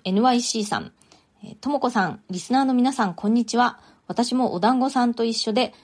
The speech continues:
帰るだけならまあまあ降っていても傘をささない派です。全然平気です。主人は真逆で、雨に濡れると機嫌が悪くなるので、我が家には途中で降られた時に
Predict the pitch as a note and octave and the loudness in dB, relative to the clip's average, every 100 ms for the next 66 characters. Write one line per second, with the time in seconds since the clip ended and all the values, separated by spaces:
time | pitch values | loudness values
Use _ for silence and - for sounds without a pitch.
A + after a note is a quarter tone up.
0 | _ - D4 G#3+ F3 A#3+ A3+ F3+ D#3 A3 | _ 0 0 2 0 0 2 2 2 2
1 | B3+ C#4 - G#3 - F3+ D#3+ D3+ - G3+ | 4 2 -2 -6 -2 -2 -4 -8 -6 -2
2 | A#3+ G3+ F3+ E3 G#3 G3+ G3+ F#3 F#3+ - | 0 0 -2 -2 0 0 -2 -2 -4 -4
3 | - _ - _ E3 A#3+ C#4 C4 A#3+ A#3 | -14 _ -20 _ -2 2 2 2 2 2
4 | G#3+ A3 - _ _ _ _ - D4+ D4+ | 0 -2 -6 _ _ _ _ -6 -4 0
5 | C#4 F#3+ D#3 D#3 F#3+ G3 G3 G#3+ - _ | 0 0 -2 -4 -4 -2 -2 -2 -4 _
6 | G#3+ C#4+ A3+ F#3+ F3 F3+ F3 E3+ - E3+ | 0 4 4 2 0 -2 -4 -6 -8 -2
7 | G3 A#3 A3+ A#3 A#3 F3+ E3 D3 C3 D3+ | 0 2 2 2 0 -4 -4 -6 -8 -4
8 | D3+ - _ _ - A3+ C#4+ B3 F#3+ E3+ | -6 -6 _ _ -6 -2 0 0 -2 0
9 | F3+ - - G#3 C4 B3 C4 C4 A#3 A#3+ | -2 -2 -6 -6 -4 -2 -2 -2 0 0
10 | A#3 G#3 G#3 E3+ F#3 F#3+ A3 | 0 -2 -4 -8 -4 0 0